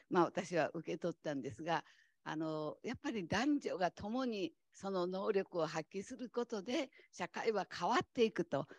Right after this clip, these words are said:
新聞社内部も報道の仕方も変わっていくというのが今日は見て取れたなっていうふうに思うんです。で、あの、今日はたまたま国際男性デーですよね。で、あの、このシリーズが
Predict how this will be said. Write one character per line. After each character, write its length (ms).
新 280
聞 200
社 160
内 260
部 160
も 260
報 240
道 180
の 80
仕 120
方 260
も 60
変 120
わ 80
っ 100
て 120
い 40
く 100
と 160
い 120
う 100
の 140
が 200
今 120
日 20
は 120
見 140
て 140
取 180
れ 60
た 160
な 160
っ 80
て 160
い 100
う 60
ふ 120
う 40
に 120
思 200
う 40
ん 80
で 120
す。 240
で、 400
あ 100
の、 140
今 200
日 40
は 140
た 140
ま 140
た 100
ま 140
国 220
際 360
男 240
性 500
デ 300
ー 20
で 120
す 120
よ 120
ね。 220
で、 300
あ 160
の、 680
こ 160
の 300
シ 240
リ 260
ー 40
ズ 140
が 300